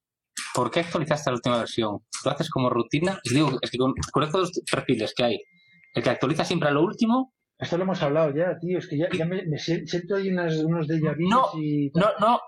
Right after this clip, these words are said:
Speaker 1: A lo mejor, eh, fue el día que yo llegué tarde, porque eso yo no recuerdo que lo hayas hablado. ¿Sabes? Sí, es lo que pasa cuando te pierdes un día.
Speaker 2: Pues que hablen otros y yo hablo el último. Sobre
Speaker 1: La
Speaker 2: esto.
Speaker 1: versión es, es que yo siempre espero unas cuantas versiones a actualizar, porque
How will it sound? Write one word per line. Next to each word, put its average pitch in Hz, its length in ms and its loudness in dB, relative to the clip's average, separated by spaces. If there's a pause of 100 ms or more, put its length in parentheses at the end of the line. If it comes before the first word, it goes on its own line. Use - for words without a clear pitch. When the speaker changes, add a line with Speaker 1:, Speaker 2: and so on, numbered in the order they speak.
(160)
Speaker 1:
A 160 100 2
lo 160 80 4
mejor, 180 400 2
eh, 202 160 0
fue 208 140 0
el 196 40 -4
día 220 120 0
que 226 80 0
yo 214 160 0
llegué 190 120 2
tarde, 170 360 2
porque 135 240 0
eso 196 160 0
yo 190 140 4
no 202 100 4
recuerdo 190 420 2
que 175 80 2
lo 170 60 6
hayas 165 180 2
hablado. 117 340 2 (240)
¿Sabes? 180 280 0
Sí, 123 240 -2
es 151 120 0
lo 170 80 0
que 165 80 0
pasa 180 180 0
cuando 156 180 0
te 151 60 2
pierdes 147 200 0
un 131 80 4
día. 113 180 2 (420)
Speaker 2:
Pues 147 420 0
que 143 360 0
hablen 165 460 0
otros 208 420 -4
y 139 100 -2
yo 165 120 2
hablo 160 180 0
el 151 100 -4
último. 107 480 -8
Sobre 135 340 -4
Speaker 1:
La 151 60 -2
Speaker 2:
esto. 156 180 0
Speaker 1:
versión 165 320 2
es, 143 100 0
es 139 80 -6
que 147 100 -2
yo 180 100 0
siempre 202 260 0
espero 160 460 -2 (140)
unas 220 220 2
cuantas 196 240 0
versiones 196 280 0
a 208 40 2
actualizar, 127 380 0
porque 117 220 0